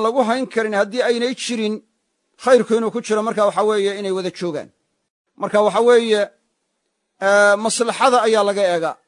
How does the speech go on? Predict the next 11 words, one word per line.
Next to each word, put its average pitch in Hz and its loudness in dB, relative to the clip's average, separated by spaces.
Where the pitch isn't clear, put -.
sida 196 -4
marka 208 -2
waxa 202 2
weeye 208 -2
aslaxa 185 -4
ah. 156 -4
Cidda 233 0
cabanaysana 247 0
waxa 233 0
lagula 247 2
taliyaa, 233 -2